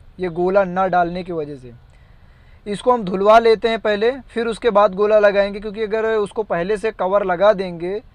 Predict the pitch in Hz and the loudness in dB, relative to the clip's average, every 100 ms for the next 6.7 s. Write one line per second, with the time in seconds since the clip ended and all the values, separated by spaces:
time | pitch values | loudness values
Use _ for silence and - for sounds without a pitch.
0 | _ - - - 170 160 160 160 160 165 | _ -20 -20 -12 -4 0 0 0 -2 -4
1 | - 165 180 185 196 208 202 180 185 185 | -12 -6 -2 2 4 4 4 2 0 -2
2 | - 175 190 208 214 - - 196 202 208 | -2 2 6 6 4 -6 -6 -4 -2 -2
3 | 202 240 - - _ 185 - 214 190 185 | -2 -6 -16 -20 _ -6 -2 0 2 4
4 | 220 208 220 214 233 226 226 220 214 202 | 4 4 0 0 0 0 0 2 2 0
5 | 214 202 180 240 220 190 214 202 196 180 | -4 -6 -8 -2 -2 -2 -6 -6 -6 -2
6 | 196 180 175 156 147 135 127 | 0 0 -4 -4 -8 -10 -16